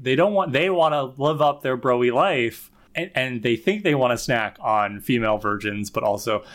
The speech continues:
I, I did, I liked that d-, when Jackie was like, you know, "Who do you want me to bring around?" It's like, you know, men, women, and Deacon's like, "Oh, women." And then he's like, "Oh, you know, maybe one of both." Like,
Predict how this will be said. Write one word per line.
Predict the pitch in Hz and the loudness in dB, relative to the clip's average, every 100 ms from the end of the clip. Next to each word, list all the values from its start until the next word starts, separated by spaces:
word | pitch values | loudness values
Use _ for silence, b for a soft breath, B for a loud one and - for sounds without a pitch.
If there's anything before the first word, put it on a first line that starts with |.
| B B | B B
I, | - 175 220 | -2 -2 0
I | 156 | 0
did, | 156 185 156 | 2 2 2
I | 180 | 2
liked | 214 226 190 | 2 0 0
that | 180 160 | -2 -2
d-, | 202 202 208 | -8 -12 -4
when | 160 143 | -2 0
Jackie | 156 151 151 | 2 0 -2
was | 139 | -4
like, | 135 123 _ - | -4 -4 _ -6
you | 127 | -2
know, | 120 113 | -2 -2
"Who | 143 | -4
do | |
you | 131 | -2
want | 127 127 | -2 -2
me | |
to | 117 | -4
bring | 120 113 | -4 -4
around?" | 113 117 113 107 | -4 -2 -2 -4
It's | 107 110 | -6 -6
like, | 98 - - - | -6 -10 -14 -6
you | 117 | -4
know, | 107 123 - | -4 -8 -8
men, | 131 131 127 | -6 -6 -6
women, | 120 123 120 113 117 131 - | -6 -6 -6 -8 -8 -12 -6
and | 131 113 | -4 0
Deacon's | 131 135 123 | 0 0 0
like, | 110 - B B B - | -2 -4 B B B -2
"Oh, | 160 | 0
women." | 139 139 135 120 117 | 0 -2 -2 -4 -2
And | 127 123 | -2 -2
then | |
he's | 123 | 0
like, | 123 117 _ _ _ _ _ - | -2 -2 _ _ _ _ _ 0
"Oh, | 339 294 | 2 2
you | 254 | 2
know, | 247 | 2
maybe | 269 220 | 2 2
one | 165 135 | 2 0
of | 110 | -2
both." | 90 98 104 - | -6 -4 -4 -2
Like, | 131 127 | -2 -2